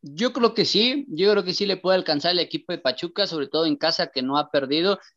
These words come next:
independientemente de ese torneo, también el torneo pasado, ha tenido muy buenos partidos contra el, los, eh, contra el equipo felino, especialmente contra Miguel Herrera.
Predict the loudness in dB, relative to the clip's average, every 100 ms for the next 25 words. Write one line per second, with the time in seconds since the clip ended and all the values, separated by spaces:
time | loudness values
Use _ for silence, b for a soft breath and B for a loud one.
0 | _ 2 2 2 0 0 -2 -4 -6 -8
1 | -4 0 0 0 0 0 0 0 -2 -2
2 | 0 0 -2 -4 -4 -4 -2 -4 -6 -4
3 | -2 -2 -6 -8 -6 -6 -4 -4 -6 -6
4 | -6 -4 -4 -4 -4 -6 -2 0 0 -2
5 | -4 -6 -8 -6 -4 0 2 2 2 0
6 | 0 2 4 6 4 2 0 2 2 0
7 | 0 0 2 2 4 4 4 2 2 2
8 | 0